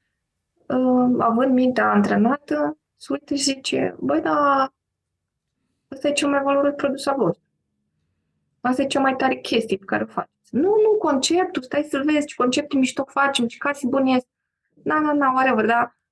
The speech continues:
treaba asta are foarte multă valoare în ea. Uh, și ar trebui să fie cel mai scump serviciu pe care îl, îl, uh, aveți voi. „What? Cum? Nu, dar stai că <laughs> doar e așa ca un fel de demo, ca să arătăm ce bun suntem.”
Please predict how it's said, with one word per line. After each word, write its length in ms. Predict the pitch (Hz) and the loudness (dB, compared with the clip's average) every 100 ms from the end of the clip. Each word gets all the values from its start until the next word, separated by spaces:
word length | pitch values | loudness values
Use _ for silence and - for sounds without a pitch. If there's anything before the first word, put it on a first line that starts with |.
| _ _ | _ _
treaba 340 | - 262 311 311 | -2 0 2 2
asta 340 | 247 240 262 | 2 0 0
are 140 | 285 262 | 0 0
foarte 360 | 262 233 233 | 0 0 2
multă 200 | 202 190 | 0 0
valoare 440 | 196 190 185 185 180 | 0 2 2 2 2
în 140 | 175 | 2
ea. 240 | 175 127 _ _ _ _ _ _ | 2 0 _ _ _ _ _ _
Uh, 400 | 220 226 220 220 | -2 2 2 2
și 80 | 233 | 2
ar 60 | |
trebui 280 | 240 247 285 | 0 0 0
să 80 | 294 | -2
fie 180 | - 254 | -4 -4
cel 180 | - 269 | 0 0
mai 160 | 220 | 0
scump 260 | - - - | -2 -4 -4
serviciu 480 | 175 190 180 - _ | -2 -2 -2 -4 _
pe 60 | _ | _
care 220 | 202 190 | -2 -2
îl, 200 | 196 208 _ - | -2 -6 _ -4
îl, 160 | 202 | 0
uh, 560 | 190 190 196 - 202 220 _ _ _ _ _ _ _ - | 0 0 0 0 0 -2 _ _ _ _ _ _ _ -2
aveți 380 | 220 202 196 | 2 2 2
voi. 220 | 214 196 _ _ - | 0 -2 _ _ -4
„What? 400 | 247 427 466 453 | 0 2 0 -2
Cum? 400 | - 440 480 440 | -2 2 4 4
Nu, 260 | 415 480 427 | 4 4 2
dar 100 | 349 | 0
stai 360 | - 453 440 339 | 0 2 2 2
că 60 | 339 330 311 311 | 0 0 0 -2
<laughs> 360 | - 480 359 214 | -2 0 2 2
doar 160 | 269 311 | 2 2
e 100 | 311 | 2
așa 220 | 302 330 | 0 -2
ca 160 | - 302 | -2 -2
un 120 | 269 | 0
fel 180 | 302 294 | -2 -2
de 100 | 285 226 | -4 -4
demo, 480 | 277 320 311 254 220 | -2 0 2 0 0
ca 120 | 240 | -2
să 120 | - | -2
arătăm 320 | 247 - 294 | -4 -2 -4
ce 100 | 262 | -2
bun 140 | 127 269 | -6 -6
suntem.” 300 | - 240 | -4 -4